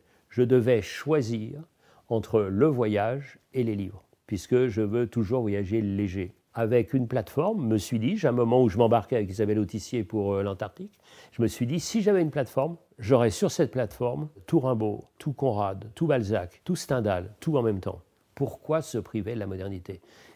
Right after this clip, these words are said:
Qu'est-ce que ça veut dire, cette idée que tout était mieux hier ? Qu'est-ce que ça veut dire ? Les gens, d'abord, ces gens-là, ils connaissent pas hier. Et moi, je trouve que je suis relativement bon en histoire.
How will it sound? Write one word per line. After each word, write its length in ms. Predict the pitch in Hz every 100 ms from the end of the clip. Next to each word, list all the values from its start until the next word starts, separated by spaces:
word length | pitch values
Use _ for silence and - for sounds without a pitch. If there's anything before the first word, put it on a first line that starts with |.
| _
Qu'est-ce 300 | - 180 -
que 160 | - 143
ça 280 | - - 131
veut 160 | 120
dire, 300 | 107 117 131
cette 320 | - 127 104
idée 240 | 117 113 117
que 240 | 120 101 - - _
tout 280 | - 139 135
était 220 | 110 110
mieux 220 | 95 98 98
hier ? 420 | 95 98 95 -
Qu'est-ce 260 | - 147 -
que 100 | 98
ça 180 | - 95
veut 120 | 92
dire ? 180 | 92 90 - -
Les 180 | 117 113
gens, 260 | 104 143 120
d'abord, 320 | 113 120 117
ces 160 | - 113
gens-là, 240 | 101 101
ils 80 | 90
connaissent 300 | 90 87 -
pas 120 | 151
hier. 360 | 117 95 101 147 _ -
Et 40 |
moi, 160 | 95 101
je 80 | 95
trouve 140 | -
que 80 | 92
je 40 |
suis 120 | - 98
relativement 540 | 101 131 - 117 107
bon 100 | 98
en 80 | 92
histoire. 480 | 90 - 110 170